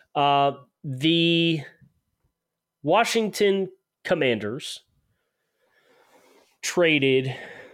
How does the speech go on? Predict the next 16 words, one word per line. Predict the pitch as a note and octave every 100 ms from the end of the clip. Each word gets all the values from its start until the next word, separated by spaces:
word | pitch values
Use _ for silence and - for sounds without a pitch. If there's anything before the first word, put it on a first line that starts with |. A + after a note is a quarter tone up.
| - _
their | - C#3
twenty | - E3+ G3+ A#3
twenty | - F#3 F3+ F3+ D3+ -
or | D3+
twenty | C#3+ F3+ A#3
twelve | B3+ F3+ D#3+
first | D#3 D3+ D3+
round | D#3 D3
pick | D3+ B2
at | A2+
number | B2+ B2
six | - - F#3+ G#3
overall, | F#3+ F3 G#2+ F#2 G#2+ _
their | - D3+
twenty | C#3+ - F3+ F#3+
twelve | F#3 - C#3+ C#3